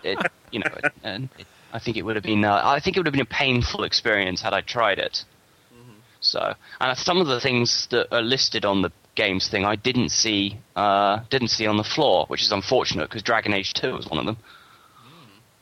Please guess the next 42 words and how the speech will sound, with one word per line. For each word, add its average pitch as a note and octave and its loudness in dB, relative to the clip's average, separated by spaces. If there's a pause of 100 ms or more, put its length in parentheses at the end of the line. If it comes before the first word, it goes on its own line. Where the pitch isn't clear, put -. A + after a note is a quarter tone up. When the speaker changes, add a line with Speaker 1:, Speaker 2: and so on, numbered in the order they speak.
(760)
Speaker 1:
I G#2 0
was A#2 2
either C3+ 2
blind G#2+ 2 (100)
or G2+ 4
I, F2+ -2 (140)
they G2+ -2 (240)
pulled F#2 -2
it G2 2
out D#2+ 0
or C2+ -8
something. C#2 -6
I F#2 0
don't - -4
know. F2 -4 (1200)
Um, F2+ 0 (240)
Fallout A#2 2
New G#2+ 2
Vegas, A2 0
which - -8
looks - 0 (880)
Speaker 2:
Like G#2+ -20
Speaker 1:
like G#2 -2
Speaker 2:
Fallout? - -10
Speaker 1:
Fallout F#2 0
three G2+ 0 (120)
in F2 -4
Vegas. G2 -2 (540)
Speaker 2:
<laughs> - -6
Speaker 1:
I A2 0
can't B2+ 0
really A#2+ 0
co-, E3+ 2
I - -6
can't D3+ 2
really A2 2
comment A2+ 0
on F#2+ 0
it F2+ -2
more F#2 -2
than F2 -4
that. F2+ -2